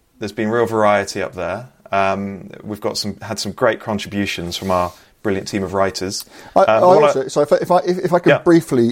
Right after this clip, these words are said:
Speaker 2: interrupt, I, th-, I think the other reason we're gonna talk about this, uh, is just that, you know, we want you guys to know about the website. Um, <laughs> goodness knows, Dan and I and a few others have
Speaker 1: Hmm.
Speaker 2: spent enough time getting it all together.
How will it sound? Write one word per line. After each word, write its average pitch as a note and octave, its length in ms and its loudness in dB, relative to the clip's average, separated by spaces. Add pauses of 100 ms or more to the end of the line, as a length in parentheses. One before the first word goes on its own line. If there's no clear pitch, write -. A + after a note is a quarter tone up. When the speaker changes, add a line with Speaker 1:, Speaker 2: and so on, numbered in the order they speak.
Speaker 2:
interrupt, B2 420 0
I, C3 60 -2
th-, - 140 -6
I D3+ 60 0
think F#3+ 200 -4
the D3 120 4
other D#3 180 4
reason G#2 300 -2
we're G#2 140 2
gonna G2+ 140 -6
talk G#2 240 -4
about F#2 240 -2
this, - 280 -8 (880)
uh, A#2 260 4
is C3+ 140 0
just F3 220 2
that, C#3 220 -2
you C#3+ 80 2
know, A#2+ 180 -4 (800)
we F#3 160 2
want G3 200 2
you D#3+ 120 -4
guys C#3 240 4
to - 100 -6
know C3+ 160 0
about G#2 220 2
the G2 60 -6
website. F2+ 500 -4 (340)
Um, A2+ 480 2 (120)
<laughs> - 120 -20
goodness - 500 -2
knows, C#3 200 4
Dan F3 260 -2
and B2 160 -6
I A#2 140 -2
and A2+ 100 -4
a A2+ 40 -8
few B2 200 0
others G#2+ 220 0
have G2+ 80 -2
Speaker 1:
Hmm. F2 60 -4
Speaker 2:
spent A#2 160 0
enough A#2 240 0
time A2 180 2
getting G#2 240 0
it G#2 80 0
all G2+ 140 0
together. G2+ 400 0